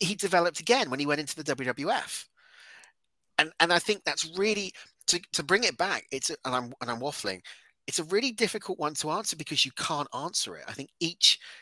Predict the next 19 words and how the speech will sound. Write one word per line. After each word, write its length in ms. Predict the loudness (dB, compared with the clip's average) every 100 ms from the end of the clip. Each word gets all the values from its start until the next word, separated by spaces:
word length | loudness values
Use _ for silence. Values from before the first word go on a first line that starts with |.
| -6 4
iteration 680 | 6 6 6 6 8 4 2
of 120 | -6
Paul 180 | -6 -2
Heyman 480 | -2 -2 -8 -12 -20 -20 -20 _ -4
has 240 | 0 0
brought 380 | 0 0 2 2
something 380 | -2 -2 -10 -6
different, 440 | -6 -6 -8 -12 -12 -16 2
and 140 | 4 4
he's 260 | 2 0
grown 640 | -6 -2 2 2 -2 -10 -12 -12 -6
and 80 | -4
he's 240 | -4 -6
developed 540 | -8 2 4 4 0 -4
to 80 |
where 240 | 2 2 2
he 140 | -2
is 140 | -4 0
now. 380 | 0 0 -4